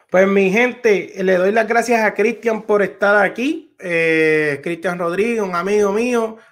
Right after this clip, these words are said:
entrenador de baloncesto, sabe, sabe bastante de baloncesto, sabe enseñar, sabe, conoce de dedicación más que a nadie. Eh, le doy las gracias por estar conmigo en el día de hoy.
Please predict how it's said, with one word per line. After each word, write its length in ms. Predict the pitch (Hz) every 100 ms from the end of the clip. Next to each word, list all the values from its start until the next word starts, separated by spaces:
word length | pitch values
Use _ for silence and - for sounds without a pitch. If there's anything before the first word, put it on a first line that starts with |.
| _
entrenador 560 | 147 151 151 147 151 185
de 80 | 185
baloncesto, 800 | 185 180 160 214 214 - 196
sabe, 520 | 185 - 170 180 185 160
sabe 360 | - 180 196
bastante 460 | 175 160 196 196 202
de 40 |
baloncesto, 640 | 185 180 160 220 214 185
sabe 300 | 165 185 180
enseñar, 580 | 185 180 170 170 214 220
sabe, 460 | 208 170 170 185 165
conoce 360 | 160 170 175
de 100 | 196
dedicación 520 | 190 190 175 202 185 175
más 140 | 180
que 80 | -
a 80 | 175
nadie. 460 | 202 240 226 208 208 - _ _ _ _
Eh, 300 | 170 170 165
le 80 | 160
doy 120 | 160
las 140 | 175 190
gracias 260 | 196 208
por 140 | 185 185
estar 260 | - 190
conmigo 640 | 190 190 185 220 226 214 196
en 80 |
el 160 | 170 156
día 240 | 170 196
de 160 | 196 185
hoy. 280 | 226 359